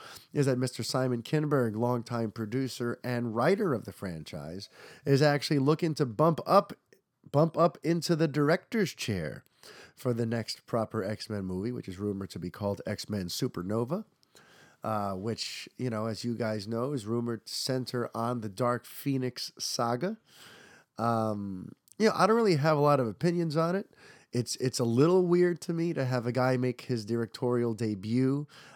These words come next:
on a movie as high profile as the next proper X-Men movie. But you know what? You know, first-time directors have surprised us before. Even within this universe,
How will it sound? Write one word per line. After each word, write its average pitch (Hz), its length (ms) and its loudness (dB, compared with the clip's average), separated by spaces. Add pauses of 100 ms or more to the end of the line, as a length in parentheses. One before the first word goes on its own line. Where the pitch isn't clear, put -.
on 110 160 -4
a 113 60 -2
movie 120 500 0
as 110 240 -4
high 113 280 -2
profile 117 880 -2
as 98 160 -8
the 104 100 -6
next 107 540 -6
proper 101 560 -6
X-Men 107 480 -6
movie. 120 400 -4 (680)
But 113 180 -2
you 131 60 0
know 156 140 2
what? 196 280 -2
You 214 80 0
know, 175 140 0
first-time 185 560 -2
directors 160 420 0
have 156 140 0
surprised 151 440 0
us 156 60 -4
before. 156 400 0
Even 175 300 4
within 170 460 0
this 156 360 2
universe, 143 680 0